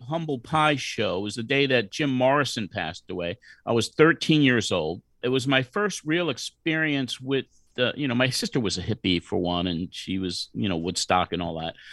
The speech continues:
Uh, I was thirteen. I remember I wore these pink velvet pants and a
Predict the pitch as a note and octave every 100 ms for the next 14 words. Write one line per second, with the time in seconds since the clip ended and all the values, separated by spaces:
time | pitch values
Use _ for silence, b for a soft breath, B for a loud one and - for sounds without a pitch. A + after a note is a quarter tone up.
0 | B B - G#2 G2+ F#2+ - _ C3+ A#2+
1 | A#2 F#3 F3+ - D3+ D3 C#3 A2+ A#2+ C#3+
2 | C#3 B2+ A#2+ G2 - - E3+ E3 B2 B2
3 | C#3 B2+ - A#2+ A#2 A#2 A#2 - F2+ D#2